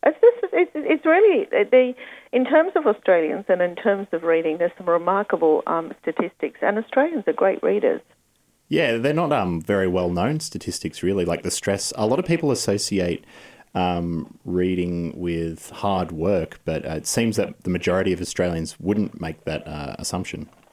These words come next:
Speaker 1: No, that's right. And do you know, it's it's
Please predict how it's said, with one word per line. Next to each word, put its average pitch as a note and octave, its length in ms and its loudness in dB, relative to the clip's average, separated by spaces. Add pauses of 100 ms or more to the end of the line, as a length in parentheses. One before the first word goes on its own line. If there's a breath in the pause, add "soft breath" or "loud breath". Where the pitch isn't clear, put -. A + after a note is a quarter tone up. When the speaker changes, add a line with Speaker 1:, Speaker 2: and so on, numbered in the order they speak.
(180)
Speaker 1:
No, D4 340 6
that's A#3 260 2
right. B3 320 0 (320 loud breath)
And D4+ 180 2
do D#4+ 80 0
you G4+ 240 6
know, G#3+ 440 4
it's B3 180 2 (380)
it's B3+ 200 4